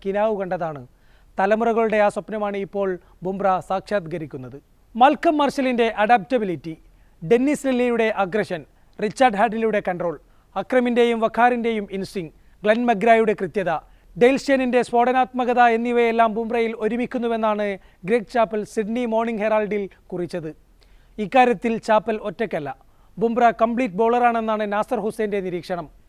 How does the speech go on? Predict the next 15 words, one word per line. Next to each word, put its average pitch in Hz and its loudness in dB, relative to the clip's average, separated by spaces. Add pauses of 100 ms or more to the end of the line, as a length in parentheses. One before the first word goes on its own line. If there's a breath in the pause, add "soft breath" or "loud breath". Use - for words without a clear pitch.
(160)
"Never 269 2
seen 277 0
anyone 262 0
like 233 0
him" 226 -4
എന്ന് 214 -4
അലൻ 214 -2
ബോർഡർ, 160 -4 (340)
"A 240 2
master 240 2
at 240 0
work" 233 -2
എന്ന് 226 -2
സീൻ 233 -4
ആബട്ട്, 175 -4